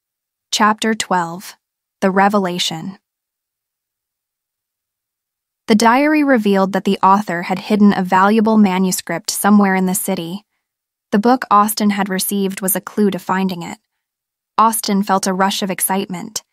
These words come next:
He had uncovered part of the mystery and was getting closer to finding the hidden manuscript. Chapter thirteen.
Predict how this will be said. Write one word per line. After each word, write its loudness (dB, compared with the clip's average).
He 2
had 4
uncovered 2
part 0
of -2
the -4
mystery -4
and -2
was -2
getting -2
closer -2
to -8
finding -2
the -4
hidden -4
manuscript. -8
Chapter 2
thirteen. -4